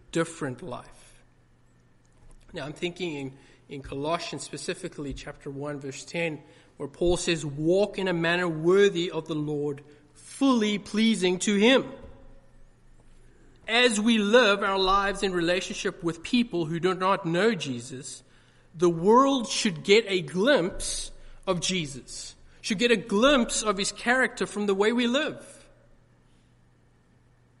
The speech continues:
We should be, as Paul writes,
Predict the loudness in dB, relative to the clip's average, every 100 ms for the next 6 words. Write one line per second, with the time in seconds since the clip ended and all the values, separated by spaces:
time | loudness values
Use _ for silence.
0 | _ _ _ _ _ _ _ _ _ _
1 | _ _ _ _ _ _ _ _ _ _
2 | _ _ _ -20 -20 0 4 6 6 2
3 | 6 6 8 4 -2 -6 -4 -4 -4 -4
4 | -2 0 2 2 0 -2 -6